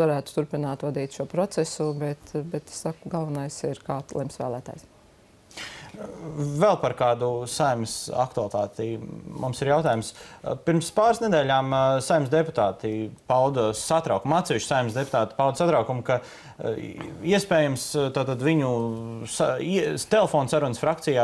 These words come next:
Speaker 2: varētu noklausīties. Tāpat ir izskanējusi diezgan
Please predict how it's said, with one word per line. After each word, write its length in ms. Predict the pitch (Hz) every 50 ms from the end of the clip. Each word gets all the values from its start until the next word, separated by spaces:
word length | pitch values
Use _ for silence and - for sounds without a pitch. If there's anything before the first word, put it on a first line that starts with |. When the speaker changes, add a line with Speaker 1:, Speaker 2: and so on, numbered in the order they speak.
| 117 131
Speaker 2:
varētu 320 | 139 123 104 - 131 123 117 120 120 123 135
noklausīties. 880 | 151 143 117 - 107 92 87 - - 101 95 - 101 98 98 - - - - - 113 110 110 110 110 113 117 110 113 113 - _ - - _ _ _ - - - - - - - - - - _ _ _ _ _ - - - - -
Tāpat 260 | 165 165 185 233 233 214
ir 80 | 180 175
izskanējusi 480 | 196 190 - - 185 165 147 139 127 151
diezgan 340 | 180 170 156 160 143 139